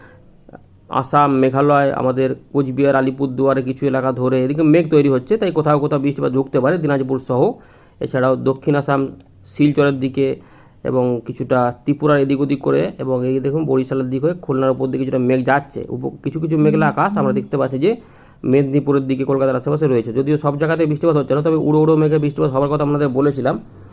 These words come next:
তো সেই রকমই কিন্তু দেখা যাচ্ছে। এবারে আমরা ফোরকাস্টগুলো একটু দেখব যে পরবর্তী ক্ষেত্রে কী হতে পারে। নিম্নচাপের ব্যাপারটাকে দেখে নিই। একটা তো নিম্নচাপ ক্ষেত্র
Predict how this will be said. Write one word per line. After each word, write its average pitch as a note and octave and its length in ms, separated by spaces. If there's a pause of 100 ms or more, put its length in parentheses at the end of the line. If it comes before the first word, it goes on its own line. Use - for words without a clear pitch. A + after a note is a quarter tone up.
(320)
তো - 80
সেই D3+ 260
রকমই F3 320
কিন্তু D#3+ 200 (360)
দেখা C#3 160
যাচ্ছে। C#3+ 300 (160)
এবারে E3 280
আমরা F3 160 (440)
ফোরকাস্টগুলো D#3+ 640
একটু D#3 100 (120)
দেখব B2 180 (180)
যে G3 60 (120)
পরবর্তী D3+ 380
ক্ষেত্রে D#3 320
কী D#3 140
হতে A#2+ 220
পারে। A2+ 140
নিম্নচাপের E3 600 (320)
ব্যাপারটাকে D3+ 480 (120)
দেখে C#3+ 220
নিই। G3 100 (2250)
একটা B2+ 220
তো E3 120
নিম্নচাপ D#3+ 340
ক্ষেত্র D#3+ 180